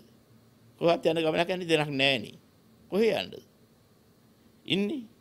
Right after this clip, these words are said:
කොහේ ඉන්නද? ඉන්නවා කියලා එකක් මොකද? ඉතින් කය තියෙන කවුවේ තියෙයි. කොහේ ඉන්නද? ඉන්න හදාගන්න දෙයක් නෑ.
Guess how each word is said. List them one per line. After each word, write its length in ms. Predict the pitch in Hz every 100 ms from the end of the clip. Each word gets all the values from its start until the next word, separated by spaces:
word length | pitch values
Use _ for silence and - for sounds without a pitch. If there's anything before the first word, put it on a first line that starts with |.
| - -
කොහේ 280 | 202 214 240
ඉන්නද? 180 | 233
ඉන්නවා 360 | 139 131 196 208
කියලා 220 | 180 131
එකක් 140 | 127 113
මොකද? 200 | 95 101
ඉතින් 280 | 160 170
කය 200 | 160 123 135
තියෙන 200 | 143 175
කවුවේ 240 | 196 190
තියෙයි. 340 | 196 185 - - - _ _ _ _ _ _ _ _ _ -
කොහේ 240 | 175 208
ඉන්නද? 200 | 196 117 - - -
ඉන්න 160 | 135 160
හදාගන්න 440 | 139 170 202 190
දෙයක් 340 | 196 202 165
නෑ. 260 | 196 -